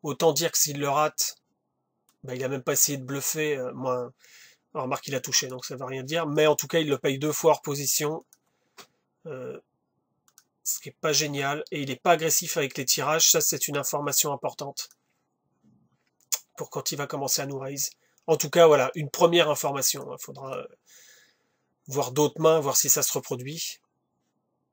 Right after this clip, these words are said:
Euh, roi dame sur la table numéro trois, hein, j'isole, euh,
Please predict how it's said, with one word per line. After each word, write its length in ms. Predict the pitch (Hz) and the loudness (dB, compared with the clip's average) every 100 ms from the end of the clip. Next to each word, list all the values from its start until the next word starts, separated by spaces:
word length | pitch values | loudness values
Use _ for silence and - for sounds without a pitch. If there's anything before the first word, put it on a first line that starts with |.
| _ _ _ _ _ _ _ _ _ _ - _ _ _ _ _ _ _ _ _ _ _ _ _ _ _ _ _ _ - - | _ _ _ _ _ _ _ _ _ _ -20 _ _ _ _ _ _ _ _ _ _ _ _ _ _ _ _ _ _ -4 2
Euh, 180 | 160 170 | 4 4
roi 200 | 180 180 | 4 2
dame 180 | 185 | 2
sur 140 | 185 156 | 2 0
la 40 | |
table 180 | 165 175 | 0 -4
numéro 280 | 160 147 147 | -4 -4 -6
trois, 420 | - 139 147 139 | -6 -4 -4 -4
hein, 40 | |
j'isole, 680 | 127 127 131 - 135 135 127 | -8 -8 -8 -6 -4 -6 -6
euh, 200 | - - | -12 -16